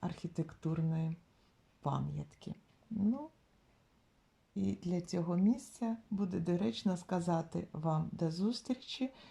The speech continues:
Я чекаю ваші, е, роботи і буду рада поставити вам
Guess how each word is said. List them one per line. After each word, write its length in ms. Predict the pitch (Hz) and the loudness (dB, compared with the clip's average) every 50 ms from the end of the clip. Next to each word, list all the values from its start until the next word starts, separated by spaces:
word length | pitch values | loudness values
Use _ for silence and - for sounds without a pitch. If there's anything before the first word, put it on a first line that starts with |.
| - - - | -12 -4 0
Я 180 | 185 180 175 | 2 2 2
чекаю 640 | 170 - - 175 - - 165 160 160 156 151 151 156 156 - - - _ _ _ _ _ _ _ _ - | 0 -2 -6 -4 -2 0 0 2 2 2 0 0 -2 -6 -10 -20 -20 _ _ _ _ _ _ _ _ -12
ваші, 680 | - - 165 151 160 160 160 156 - - 175 170 170 175 - _ _ _ _ _ _ _ _ _ _ _ _ _ _ _ _ - - - - - - | -6 -4 -2 0 0 0 0 -2 -2 -4 -4 -4 -4 -6 -12 _ _ _ _ _ _ _ _ _ _ _ _ _ _ _ _ -16 -12 -12 -8 -4 -2
е, 240 | 151 156 151 151 156 - - _ _ _ _ _ _ _ _ _ _ _ - | -2 -2 -2 -4 -6 -12 -18 _ _ _ _ _ _ _ _ _ _ _ -6
роботи 640 | - 156 156 156 160 175 202 233 233 - - 247 269 - - - - - - - - - - - | -4 -2 -2 -2 0 2 2 2 2 0 -2 -4 -4 -6 -12 -20 -20 -20 -20 -20 -20 -18 -10 -6
і 260 | - 190 214 247 269 262 - _ _ - | -2 0 0 0 -2 -4 -10 _ _ -20
буду 340 | 202 - - 214 185 175 175 | -16 -10 -6 -4 -2 0 0
рада 300 | 160 - - 196 190 190 | 0 0 -2 -2 -4 -6
поставити 680 | - - 151 - - 170 170 175 185 185 - - 160 | -6 -8 -10 -8 -6 -4 -2 -2 -4 -4 -4 -4 -4
вам 320 | 156 160 165 175 185 185 | -2 -2 -2 -2 -2 -4